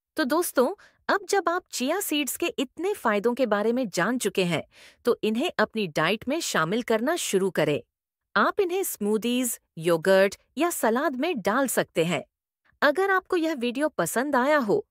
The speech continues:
तो कृपया लाइक और सब्सक्राइब जरूर करें। फिर मिलते हैं अगले वीडियो में। तब तक स्वस्थ रहें और खुश रहें।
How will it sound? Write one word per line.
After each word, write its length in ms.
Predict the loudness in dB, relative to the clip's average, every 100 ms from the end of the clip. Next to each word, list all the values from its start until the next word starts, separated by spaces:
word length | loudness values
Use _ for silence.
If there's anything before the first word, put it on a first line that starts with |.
| -6
तो 80 | -4
कृपया 380 | -2 -2 0 0
लाइक 460 | 0 2 2 0 -2
और 160 | -2
सब्सक्राइब 640 | -2 -2 -2 -2 -2 -2 -2
जरूर 420 | -2 -2 0 -2
करें। 340 | 0 0 -2 _ _ _ _ -4
फिर 140 | -2
मिलते 340 | -2 -2 0 2
हैं 200 | 2 0 0
अगले 300 | 0 0 0
वीडियो 340 | 0 0 0
में। 220 | 2 -2 -4 -16 _ -2
तब 120 | -2 0
तक 180 | -4 -4
स्वस्थ 480 | -6 -2 -2 -2
रहें 300 | -2 0 0 -2 _ -2
और 180 | 0 0
खुश 440 | -4 -2 -2 0
रहें। 280 | 0 0 -4